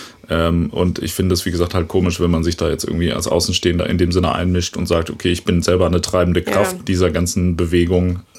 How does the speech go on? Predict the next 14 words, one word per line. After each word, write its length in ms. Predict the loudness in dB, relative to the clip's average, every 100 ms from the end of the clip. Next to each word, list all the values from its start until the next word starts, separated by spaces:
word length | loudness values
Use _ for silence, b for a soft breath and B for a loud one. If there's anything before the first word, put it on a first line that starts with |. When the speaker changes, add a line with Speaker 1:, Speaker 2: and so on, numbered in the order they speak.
| -8
Speaker 1:
Keine 180 | -6 -6
Ahnung, 240 | -8 -10
finde 200 | -8 -6
ich, 80 | -6
finde 220 | -2 -2
ich 60 | 0
irgendwie, 340 | 0 0 0
in 220 | 0 0
meinem 220 | 2 2 2
Kopf 300 | -2 -4 -10 -2
macht 240 | -2 -2
es 140 | -2
wenig 240 | 0 2 2
Sinn. 360 | 2 2 0